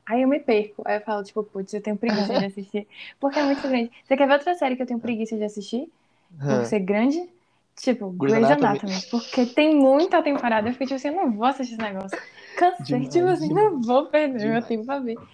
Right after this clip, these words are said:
Speaker 1: esse negócio." É muito grande. Aí eu nunca assisti Grey's Anatomy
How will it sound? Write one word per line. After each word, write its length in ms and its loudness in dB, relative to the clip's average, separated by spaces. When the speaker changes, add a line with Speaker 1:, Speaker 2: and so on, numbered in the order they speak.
Speaker 1:
esse 80 -10
negócio." 460 -2
É 120 2
muito 400 0
grande. 600 -2
Aí 120 0
eu 60 0
nunca 220 2
assisti 300 -4
Grey's 280 -4
Anatomy 460 -10